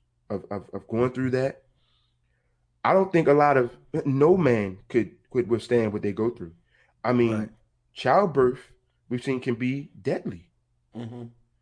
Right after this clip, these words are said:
Speaker 1: So I think when you realize what a blessing, it's even, even just waking up is a blessing, honestly.
Speaker 2: Yeah.
Speaker 1: I,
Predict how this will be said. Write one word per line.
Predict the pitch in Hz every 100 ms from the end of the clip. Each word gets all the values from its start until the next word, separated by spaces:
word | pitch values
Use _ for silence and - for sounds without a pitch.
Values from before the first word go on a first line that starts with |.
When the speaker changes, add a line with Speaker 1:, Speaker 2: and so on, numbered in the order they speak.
| _
Speaker 1:
So | - -
I | -
think | 208 190 185
when | 147
you | 147
realize | 147 151 139 123
what | 117 104
a |
blessing, | 92 110 113 92
it's | 123
even, | 139 123 120 120 _ _ _ _ _ _ _ _ - _ -
even | 156 143
just | 139 110
waking | 135 110 107
up | -
is | 95
a | 90
blessing, | 87 85 - _ -
honestly. | 117 113 90 85 _ _ _ _ _ _ -
Speaker 2:
Yeah. | 139 135 - _ _ _ _ _ _ _ _ _ _ -
Speaker 1:
I, | - -